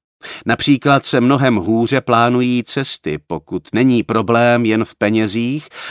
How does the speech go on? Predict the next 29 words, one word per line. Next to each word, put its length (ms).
ale 200
také 440
ve 120
zdravotních 840
rizicích, 880
jejichž 480
vývoj 560
se 180
dá 260
jen 260
obtížně 600
odhadovat. 680
Jaké 400
změny 360
jste 180
museli 400
v 60
důsledku 580
pandemie 640
přijmout? 720
Jako 260
první 500
jsme 260
se 160
chtěli 280
postarat 520
o 80
své 320
lidi, 360